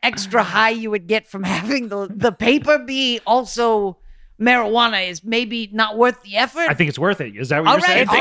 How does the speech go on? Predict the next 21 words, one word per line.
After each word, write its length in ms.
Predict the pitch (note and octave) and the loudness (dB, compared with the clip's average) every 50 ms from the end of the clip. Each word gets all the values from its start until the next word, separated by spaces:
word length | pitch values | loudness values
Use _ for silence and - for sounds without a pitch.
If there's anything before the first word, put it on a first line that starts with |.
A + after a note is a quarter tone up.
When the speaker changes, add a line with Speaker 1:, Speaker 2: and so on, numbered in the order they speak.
| G#3+ | 2
Speaker 4:
thinking 80 | - - | 2 2
Speaker 3:
it's, 80 | E4+ F4+ | 2 2
Speaker 4:
too, 80 | F#3 F3 E3 - C#4 | 0 -2 -2 0 0
you're 60 | D#4 | 0
Speaker 3:
it's 80 | - - | 0 0
a 40 | - | 0
Speaker 4:
thinking 180 | F3 E3+ F3 F3 | 0 0 0 2
Speaker 3:
bre-, 60 | D4 | 2
Speaker 4:
too 140 | D4 - - | 2 2 0
Speaker 3:
it's 80 | - C#4+ | -2 -2
Speaker 4:
hard. 180 | - - - | 0 0 2
Speaker 3:
basically 540 | D4 C#4 C#4+ C#4+ - D4 C#4+ - C#4+ C#4 C4 | 2 2 2 0 -4 -6 -4 -2 0 0 0
a 60 | B3 G3+ | 0 0
bread 280 | E3+ A3+ A3 G#3+ F3 | 2 2 2 2 0
bowl. 300 | C#3 D#3+ D3+ C3+ A#2 - _ _ _ _ _ | -4 -6 -8 -8 -10 -18 _ _ _ _ _
Speaker 2:
Yes, 540 | - F3 A3+ C#4+ D#4+ E4+ D#4+ D4 G#3+ - - | -2 0 2 2 2 2 2 0 -2 -4 -8
exactly. 520 | G3+ F3+ E3 C4 C4+ B3 - - E3 C3 G#2+ | -10 -4 -2 -2 -2 -2 -4 -8 -8 -8 -4
Speaker 1:
Yeah, 160 | A3+ D4+ D4+ | -2 -2 -2
but 180 | B3+ B3 A#3 | -2 -2 -2
that 120 | A3 B3 - _ | -4 -4 -4 _
<laughs> 0 | _ | _